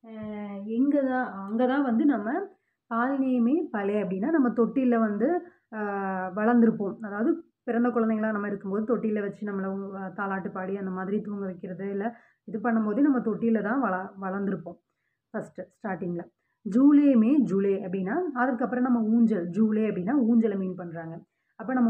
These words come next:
ஊஞ்சல் எல்லாம் ஊஞ்சல் கட்டி வீட்ல விளையாண்டுருப்போம் சந்தோஷமா, மகிழ்ச்சியா. "உட்டுக்கர் கிரே, கிர்கர் உட்டே." உட்டுக்கர் அப்படின்னா எந்திரிக்கிறது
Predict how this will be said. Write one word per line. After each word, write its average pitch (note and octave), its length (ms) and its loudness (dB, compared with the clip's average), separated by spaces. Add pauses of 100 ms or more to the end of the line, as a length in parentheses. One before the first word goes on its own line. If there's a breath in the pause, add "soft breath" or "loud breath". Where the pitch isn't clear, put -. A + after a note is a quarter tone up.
ஊஞ்சல் A3 380 6
எல்லாம் G#3 300 2
ஊஞ்சல் G#3+ 320 2
கட்டி F#3 220 -4
வீட்ல G#3 320 -2 (180)
விளையாண்டுருப்போம் F#3 640 -6
சந்தோஷமா, F3 500 -6
மகிழ்ச்சியா. F3 480 -8 (460)
"உட்டுக்கர் C#4+ 580 0
கிரே, G3+ 320 4 (300)
கிர்கர் A#3 500 2
உட்டே." F3 280 -4 (420)
உட்டுக்கர் C4+ 440 2
அப்படின்னா G3 360 0 (220)
எந்திரிக்கிறது G#3+ 600 0